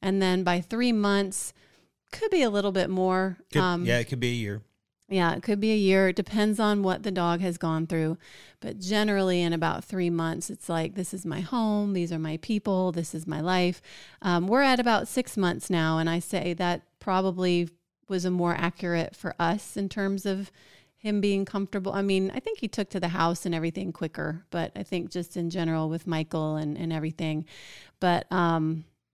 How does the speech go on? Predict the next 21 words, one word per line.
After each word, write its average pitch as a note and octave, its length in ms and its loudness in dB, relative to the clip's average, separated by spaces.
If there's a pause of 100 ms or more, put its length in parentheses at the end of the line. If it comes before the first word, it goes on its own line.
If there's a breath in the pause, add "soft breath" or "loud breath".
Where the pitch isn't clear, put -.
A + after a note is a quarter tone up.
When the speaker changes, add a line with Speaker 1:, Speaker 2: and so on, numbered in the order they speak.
(140)
Speaker 1:
you G#3 160 0
know, F#3+ 160 4
the F#3+ 160 -2
biggest A3+ 380 2
thing G#3+ 180 0
is G#3 160 0
these G3 200 -4
guys G3 300 -2
need G3 200 -4
love. E3+ 420 -4 (180)
And F#3 220 2
Speaker 2:
Yeah. F#2 220 0 (420 loud breath)
Speaker 1:
you G#3 140 0
know, G#3 120 4
honestly, A3 640 2 (100)
we G#3+ 160 -2
all G3+ 320 2
need E3 260 0
love. D#3 420 -2
So F3 560 2
just - 440 -2